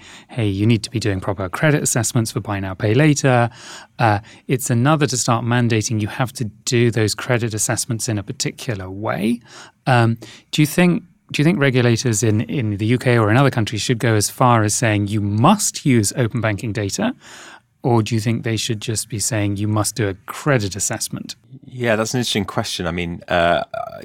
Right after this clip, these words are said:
Speaker 2: t-, just to take a quick half step back, I think, you know, I remember when I was working on the setup of the payment systems regulator before it even began, and obviously it's now one of the, the, the drivers in, in this ecosystem, that, you know, open banking was this great promise in sort of the,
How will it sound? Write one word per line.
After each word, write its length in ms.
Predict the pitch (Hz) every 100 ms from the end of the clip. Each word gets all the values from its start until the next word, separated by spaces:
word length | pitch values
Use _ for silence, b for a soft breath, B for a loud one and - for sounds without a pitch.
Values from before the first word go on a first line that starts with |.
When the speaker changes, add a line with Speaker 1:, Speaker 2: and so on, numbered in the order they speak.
| - _ -
Speaker 2:
t-, 120 | - -
just 200 | 101 -
to 40 |
take 120 | 98 -
a 20 |
quick 260 | - -
half 320 | - - 101 -
step 260 | - 80
back, 300 | 92 101 - -
I 100 | 90
think, 360 | - 95 - -
you 80 | 92
know, 160 | 76 -
I 120 | 90
remember 720 | 98 92 87 87 82 78 -
when 240 | - 90
I 80 | 87
was 140 | 85 92
working 260 | 90 -
on 80 | 85
the 60 | 85
setup 320 | - - 82
of 80 | 87
the 60 |
payment 280 | - 85 76
systems 300 | 90 - 82
regulator 320 | 82 82 78
before 240 | 80 85 78
it 20 |
even 140 | 78
began, 320 | 78 - 85
and 80 | 82
obviously 220 | 80 -
it's 100 | -
now 100 | 80
one 140 | 80 85
of 60 |
the, 120 | 78 85 _ -
the, 80 | 82 -
the 100 | -
drivers 400 | 80 92 85 80
in, 140 | 82 80
in 140 | -
this 200 | 78 - -
ecosystem, 600 | 82 80 - - 80 80 B B B B -
that, 280 | 90 90 - - -
you 140 | -
know, 80 | 90
open 300 | - 92 92
banking 320 | 87 87 82
was 100 | 82
this 160 | 82 82
great 280 | - 87 -
promise 420 | - 85 78 -
in 80 | 80
sort 160 | -
of 80 | 82
the, 80 | -